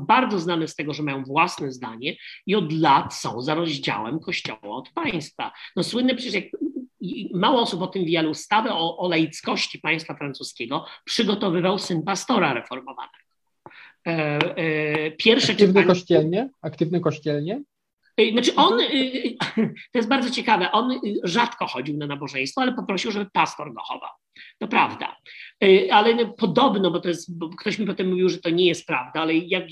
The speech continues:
Speaker 1: pamiętam, że gdzieś czytałem, że kiedy tą ustawę przygłosowano, jeden z bardziej prawicowych, monarchistycznych posłów ryknął do,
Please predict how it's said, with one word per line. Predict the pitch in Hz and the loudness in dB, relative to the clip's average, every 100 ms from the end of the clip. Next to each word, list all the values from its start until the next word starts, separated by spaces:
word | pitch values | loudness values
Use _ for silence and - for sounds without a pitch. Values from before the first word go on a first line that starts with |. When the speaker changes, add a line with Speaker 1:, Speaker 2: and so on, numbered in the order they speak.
| 160 | -2
Speaker 1:
pamiętam, | 196 233 202 | -2 0 -2
że | 175 | -4
gdzieś | 147 - | -4 -8
czytałem, | - 147 160 175 | -8 -2 -2 -2
że | 170 | -4
kiedy | - 170 | -4 -4
tą | 175 | -2
ustawę | 165 - 220 220 | -4 0 0 0
przygłosowano, | 185 - 180 160 151 147 151 277 220 113 123 - - - - | -4 -6 -2 0 0 -2 2 4 2 -4 -8 -12 -20 -20 -4
jeden | 185 208 | 2 2
z | 160 | 2
bardziej | 196 185 185 | 2 0 -2
prawicowych, | 185 180 170 - 214 202 | -2 -2 -2 0 0 0
monarchistycznych | 165 170 165 - 143 185 - 175 | -2 -2 -2 -4 -8 -10 -8 -8
posłów | - 143 - 156 165 | -6 -6 -4 -4 0
ryknął | 214 170 160 143 | 0 0 -2 -2
do, | 135 143 | -4 -6